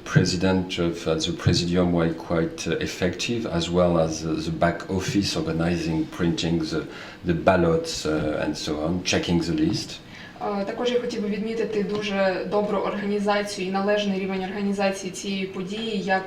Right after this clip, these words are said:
Speaker 2: е, о, з точки зору президії, так і з точки зору, е, офісу, який забезпечував, е, паперову роботу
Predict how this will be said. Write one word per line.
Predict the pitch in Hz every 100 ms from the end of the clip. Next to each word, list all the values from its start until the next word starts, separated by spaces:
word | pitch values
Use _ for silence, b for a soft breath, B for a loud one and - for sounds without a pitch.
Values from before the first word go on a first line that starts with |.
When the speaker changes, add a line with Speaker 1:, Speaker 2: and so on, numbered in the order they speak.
| -
Speaker 2:
е, | 185 180 B B - 196
о, | 190 190
з | -
точки | - 196 190 208
зору | 196 190
президії, | - 208 196 247 214
так | 202 196 -
і |
з | 196
точки | 190 - 202
зору, | 196 190 185 185 B B -
е, | 196
офісу, | 202 202 208 208 -
який | 196 - 202
забезпечував, | 190 180 - 202 - 202 185 185 -
е, | 190 190
паперову | 196 220 240 233
роботу | 208 185 190 190